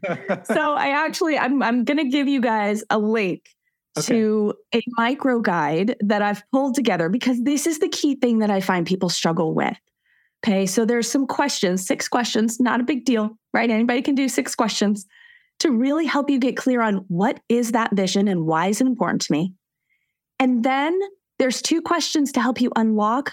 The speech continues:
Speaker 2: possibilities and opportunities around that vision. And then two questions to help you start taking aligned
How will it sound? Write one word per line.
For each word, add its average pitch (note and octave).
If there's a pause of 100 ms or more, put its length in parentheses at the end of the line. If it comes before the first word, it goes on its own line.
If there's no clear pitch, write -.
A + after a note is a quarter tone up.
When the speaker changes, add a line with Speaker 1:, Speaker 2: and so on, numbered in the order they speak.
(140)
Speaker 2:
possibilities A3
and A3
opportunities F#3+
around E3+
that A#3+
vision. E4+ (680)
And A3
then A#3+
two D4+
questions C4+
to A3+
help G3
you G#3
start A#3
taking A3+
aligned F#3+